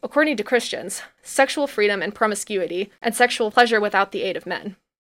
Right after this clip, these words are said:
This was a direct threat to the norm of heterosexual nuclear family in Europe, hence the fear and demonization.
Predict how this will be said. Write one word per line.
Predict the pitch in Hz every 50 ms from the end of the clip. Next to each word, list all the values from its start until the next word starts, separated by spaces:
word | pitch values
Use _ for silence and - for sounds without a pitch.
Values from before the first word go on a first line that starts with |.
| _ _ _
This | - 262 247 254
was | 302 269
a | 277
direct | 226 247 233 254 294 - -
threat | - - 208 - -
to | - -
the | 208 202
norm | 196 196 202 208
of | 208 196 -
heterosexual | - 226 254 277 285 277 - 196 190 - - - 202 190 190 - - -
nuclear | 214 214 226 220 - 226 214
family | 214 - 208 208 202 196 190
in | 185 185
Europe, | 196 196 180 143 147 - _ _ _ _ _
hence | - 254 240 247
the | - 247
fear | 240 - 240 226 214
and | 185 196 208 190
demonization. | 202 190 180 180 165 - - 185 180 180 - - 113 101 214